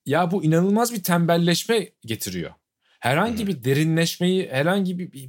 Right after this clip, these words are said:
Speaker 1: yavaşlığı, e, tahammül dışı hale getiriyor. Çünkü
Speaker 2: Hı hı.
Speaker 1: sen bir üniversiteye giriş sınavındaki matematik sorusuyla veya bir Türkçe sorusuyla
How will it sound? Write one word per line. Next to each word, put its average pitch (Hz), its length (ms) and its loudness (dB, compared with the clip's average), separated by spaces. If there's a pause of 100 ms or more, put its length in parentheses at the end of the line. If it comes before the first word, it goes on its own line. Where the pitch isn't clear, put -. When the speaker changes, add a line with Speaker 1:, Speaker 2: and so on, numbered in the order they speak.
Speaker 1:
yavaşlığı, 175 800 0 (360)
e, 131 260 -4
tahammül 190 500 0
dışı 180 220 -4
hale 113 240 0
getiriyor. 87 480 -8 (280)
Çünkü 170 180 -6
Speaker 2:
Hı 180 40 -2
hı. - 40 -6
Speaker 1:
sen 196 240 0 (300)
bir 165 420 -4 (100)
üniversiteye 180 520 2
giriş 165 260 0
sınavındaki 151 680 -4
matematik 165 500 0
sorusuyla 151 760 -2
veya 139 240 0
bir 170 140 -4
Türkçe 185 360 -4
sorusuyla 139 640 -4